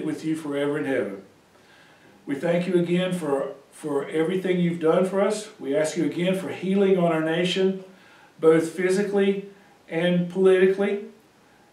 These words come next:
And we ask you again to, to be with those who are not saved, that they may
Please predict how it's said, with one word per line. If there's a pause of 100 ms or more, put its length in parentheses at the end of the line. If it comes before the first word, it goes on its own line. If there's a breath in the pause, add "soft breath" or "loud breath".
And
we
ask
you
again
to,
to
be
with
those
who
are
not
saved,
that
they
may